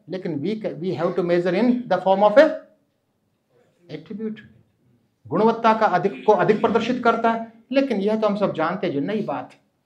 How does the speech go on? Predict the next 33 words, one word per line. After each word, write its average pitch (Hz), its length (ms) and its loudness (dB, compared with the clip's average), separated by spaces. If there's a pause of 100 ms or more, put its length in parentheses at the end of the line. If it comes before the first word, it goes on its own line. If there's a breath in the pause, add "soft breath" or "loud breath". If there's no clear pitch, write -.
(600)
Can 285 200 4
we 302 220 0
convert 247 420 4
one 233 300 2
type 247 200 4
of 233 120 2
research 240 360 2
into 226 240 -2
another 233 320 0
type 247 160 0
of 247 100 2
research? 247 300 2 (440)
मान 240 220 4
लो 262 180 8
कि 262 140 2
आपके 247 260 2
पास 240 240 2
वे-, 220 320 2
quantitative 247 600 0
research 233 300 -2
करना 226 300 0
चाहते 190 400 0
हैं 240 140 2
और 202 240 0
attributes 233 520 -2
हैं, 247 280 -4 (160)
या 208 100 4
qualitative 240 580 2
रिसर्चेज 226 400 -2
करना 220 280 2
चाहते 214 300 0
हैं 226 80 2
variables, 247 560 2